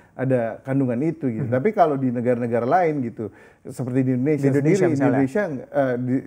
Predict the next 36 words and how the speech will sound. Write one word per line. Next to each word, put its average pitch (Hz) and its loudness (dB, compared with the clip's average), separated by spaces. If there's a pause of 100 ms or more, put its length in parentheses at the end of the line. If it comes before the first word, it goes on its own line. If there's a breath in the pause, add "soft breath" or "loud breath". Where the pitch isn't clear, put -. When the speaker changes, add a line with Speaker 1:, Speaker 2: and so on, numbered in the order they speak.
(300)
Speaker 1:
kita 190 2
jamin 170 0
seratus 143 -4
persen 143 -2
nggak 110 -2
ada, 120 0 (380 loud breath)
nggak 127 0
ada, 127 2 (380 loud breath)
nggak 123 0
ada 147 2 (240)
kandungan 131 0
ganja. 123 0
Apalagi 151 0
liquid 156 0
yang 165 -2
sudah, 170 0
eh, 143 0 (220)
berpita 151 0
cukai. 135 -2
Speaker 2:
Mhm. 147 -2 (140)
Speaker 1:
Itu 185 0
yang 156 2
paling 143 -2
penting. 139 -2
Karena, 143 0
eh, 156 0
liquid 220 -2
yang 180 0
berpita 143 0
cukai 156 -2
itu 196 0
diawasi 131 2
sama 156 -2 (320 loud breath)
pemerintah. 160 2
Speaker 2:
Berarti 196 6
ada 175 2